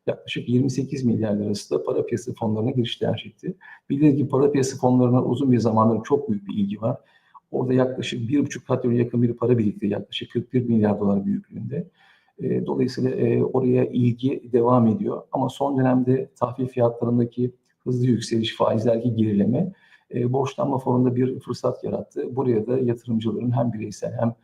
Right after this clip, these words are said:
kurumsal yatırımcıların ciddi ilgi gösterdiğini gözlemliyoruz. E, dolayısıyla, e, Türkiye Cumhuriyeti Merkez Bankası'nın izlediği sıkılaştırma politikası,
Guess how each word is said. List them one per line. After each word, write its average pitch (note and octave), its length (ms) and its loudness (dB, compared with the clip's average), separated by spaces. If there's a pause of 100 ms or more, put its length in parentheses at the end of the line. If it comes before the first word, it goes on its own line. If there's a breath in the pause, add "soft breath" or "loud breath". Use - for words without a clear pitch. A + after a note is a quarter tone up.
(120)
kurumsal A#2 360 -6
yatırımcıların A2 500 0
ciddi A#2+ 300 -4
ilgi A2+ 200 0
gösterdiğini A2 600 0
gözlemliyoruz. - 840 -6 (560 soft breath)
E, B2+ 200 0
dolayısıyla, C3 480 2
e, - 520 -2
Türkiye B2 260 -4
Cumhuriyeti A#2+ 280 2
Merkez A#2 420 0
Bankası'nın B2 360 -4
izlediği A2+ 380 0
sıkılaştırma A#2+ 640 0
politikası, - 640 -6